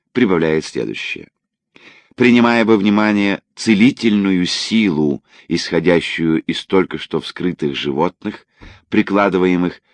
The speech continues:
к парализованным членам, а также значительное уменьшение острой боли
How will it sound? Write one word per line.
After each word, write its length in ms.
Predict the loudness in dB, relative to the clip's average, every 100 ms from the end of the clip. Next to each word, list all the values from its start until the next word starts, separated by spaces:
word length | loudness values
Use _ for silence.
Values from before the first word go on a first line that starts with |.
| _
к 80 | -6
парализованным 760 | 0 2 4 4 4 4 2
членам, 540 | -2 0 2 2 0 -6 _ -20 -10
а 120 | -6
также 340 | 0 2 4 2
значительное 680 | 2 2 2 2 4 4
уменьшение 720 | 4 4 2 2 2 4 4 4
острой 520 | 2 2 -2 0 0
боли 500 | 2 4 6 4